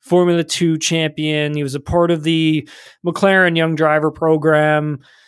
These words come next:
Um, he was a reserve driver for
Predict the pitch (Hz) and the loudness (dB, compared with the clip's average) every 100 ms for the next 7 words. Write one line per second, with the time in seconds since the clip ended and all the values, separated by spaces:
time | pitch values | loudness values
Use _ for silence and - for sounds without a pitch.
0 | _ _ - 143 139 139 139 139 135 - | _ _ -4 -2 0 -2 -4 -6 -10 -14
1 | _ 143 143 139 147 135 175 165 165 156 | _ -2 -2 0 -2 0 0 0 0 0
2 | 151 151 147 147 139 135 | 0 -4 -4 -4 -4 -6